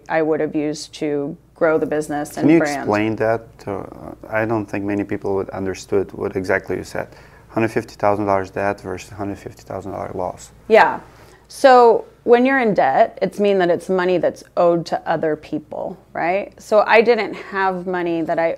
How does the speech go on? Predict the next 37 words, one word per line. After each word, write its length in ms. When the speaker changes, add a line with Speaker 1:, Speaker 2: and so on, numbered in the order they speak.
Speaker 1:
owed 360
to 240
other 220
people 580
per 220
se, 500
but 180
there 180
was 280
money 400
that 180
I 120
was 180
anticipating 840
that 140
would 180
come 220
in 360
from 500
the 120
deposits 560
on 120
those 180
contracts. 720
And 180
so 140
that 280
hundred 280
and 140
fifty 260
thousand 400
that 140
never 240
Speaker 2:
Accounts 180
Speaker 1:
came 240
in, 400
Speaker 2:
receivables. 120